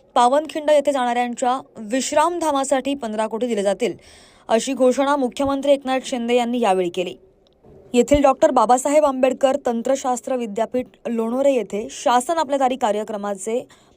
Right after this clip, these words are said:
मुख्यमंत्री एकनाथ शिंदे यांच्या हस्ते आज उद्घाटन करण्यात आलं. उपमुख्यमंत्री देवेंद्र फडणवीस, उपमुख्यमंत्री अजित पवार, उद्योग मंत्री तथा पालकमंत्री उदय सामंत, महिला आणि बालविकास मंत्री अदिती तटकरे,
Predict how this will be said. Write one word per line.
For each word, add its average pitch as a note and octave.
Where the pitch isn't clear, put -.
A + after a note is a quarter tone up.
मुख्यमंत्री C#4
एकनाथ B3
शिंदे A#3+
यांच्या A3
हस्ते C4+
आज B3+
उद्घाटन A3
करण्यात F#3+
आलं. F3
उपमुख्यमंत्री C4+
देवेंद्र A3
फडणवीस, G#3+
उपमुख्यमंत्री G#3
अजित G3+
पवार, A3+
उद्योग A#3+
मंत्री B3
तथा G#3+
पालकमंत्री G#3+
उदय G3+
सामंत, G3
महिला A#3+
आणि B3+
बालविकास A3+
मंत्री G#3+
अदिती F#3+
तटकरे, A#3+